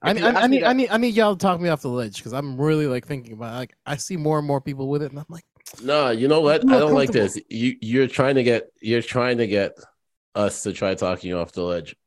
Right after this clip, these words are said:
Speaker 3: but you're, you're already full blown about to. It's probably already
Speaker 1: No,
Speaker 3: in the
Speaker 1: no, no.
Speaker 3: basket, ready for checkout. And
Speaker 1: No,
Speaker 3: you're
Speaker 1: no,
Speaker 3: just
Speaker 1: no, no.
Speaker 3: like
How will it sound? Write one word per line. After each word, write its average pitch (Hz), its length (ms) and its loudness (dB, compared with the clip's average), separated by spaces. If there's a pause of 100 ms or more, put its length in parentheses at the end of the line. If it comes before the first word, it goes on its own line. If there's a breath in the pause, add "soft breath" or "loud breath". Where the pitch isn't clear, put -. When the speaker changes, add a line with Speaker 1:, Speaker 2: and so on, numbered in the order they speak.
(360)
Speaker 3:
but 104 320 -2
you're, 104 280 0 (200)
you're 107 240 0
already 107 540 0 (340)
full 113 380 -2
blown 98 460 -2
about 98 240 -2
to. 104 100 0
It's 98 200 0
probably 135 540 4
already 120 280 2
Speaker 1:
No, - 40 4
Speaker 3:
in 269 60 4
the 254 60 4
Speaker 1:
no, 214 80 2
no. 165 80 2
Speaker 3:
basket, 123 380 0
ready 110 220 4
for 98 140 -2
checkout. 117 600 0 (200)
And 104 80 2
Speaker 1:
No, 175 60 6
Speaker 3:
you're 190 60 4
Speaker 1:
no, 170 120 4
Speaker 3:
just 139 40 4 (100)
Speaker 1:
no, 117 80 -4
no. 113 120 -8
Speaker 3:
like 98 100 -16